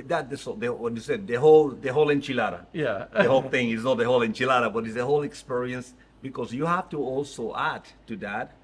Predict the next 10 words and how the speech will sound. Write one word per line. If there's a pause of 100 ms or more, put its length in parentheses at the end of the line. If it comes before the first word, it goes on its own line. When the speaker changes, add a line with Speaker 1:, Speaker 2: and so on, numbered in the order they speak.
(520)
Speaker 1:
the
personality
of
the
people
you
interact
Speaker 2:
That's
Speaker 1:
with.
Speaker 2:
right.